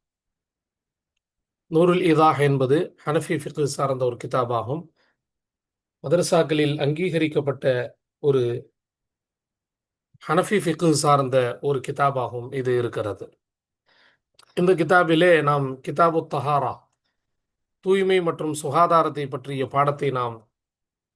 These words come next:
தொடராக பார்த்து வருகிறோம். அதனுடைய கடைசி பாடத்திற்கு நாம் இப்போது கிதாபு தஹாரத்தினுடைய இறுதி பாடத்திற்கு அல்லாஹுடைய கிருபையினால் நாம் வந்துவிட்டோம்.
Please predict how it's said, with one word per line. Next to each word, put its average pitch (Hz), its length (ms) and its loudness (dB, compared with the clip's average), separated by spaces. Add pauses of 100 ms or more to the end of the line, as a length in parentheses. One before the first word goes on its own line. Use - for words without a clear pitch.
(140)
தொடராக 143 440 0
பார்த்து 127 320 -6
வருகிறோம். 123 520 -6
அதனுடைய 120 440 -6 (760)
கடைசி 175 400 2
பாடத்திற்கு 143 560 0
நாம் 113 240 -2 (220)
இப்போது 123 560 0
கிதாபு 131 440 -2
தஹாரத்தினுடைய 127 640 -4 (640)
இறுதி 151 260 0
பாடத்திற்கு 139 520 0
அல்லாஹுடைய 120 400 -4
கிருபையினால் 117 520 -4
நாம் 110 320 -6
வந்துவிட்டோம். 123 600 -4